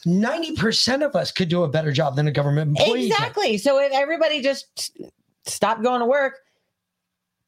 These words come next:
Speaker 2: and the government shut down, well, it would just take the government employees to stop going to work for the
Speaker 1: No,
Speaker 2: government to shut
Speaker 1: no,
Speaker 2: down.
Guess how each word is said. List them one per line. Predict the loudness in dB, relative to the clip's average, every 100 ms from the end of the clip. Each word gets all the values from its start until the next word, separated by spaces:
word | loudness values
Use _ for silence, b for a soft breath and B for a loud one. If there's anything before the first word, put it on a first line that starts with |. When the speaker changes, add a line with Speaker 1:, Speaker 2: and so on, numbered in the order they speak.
| -2
Speaker 2:
and | 0 0
the | 0
government | 0 0 0 -2
shut | 0 -2 0
down, | 0 0 -4 -4
well, | 0 0 0 -2
it | -2 0
would | 0
just | -2 -2
take | -2 -2
the | 0
government | 0 0 -2
employees | 0 0 0
to | 0
stop | 0 0
going | 0 0
to | 0
work | -2 -2
for |
the | 0
Speaker 1:
No, | 2
Speaker 2:
government | 2 -2
to | 0
shut | 0 0
Speaker 1:
no, |
Speaker 2:
down. | -2 -2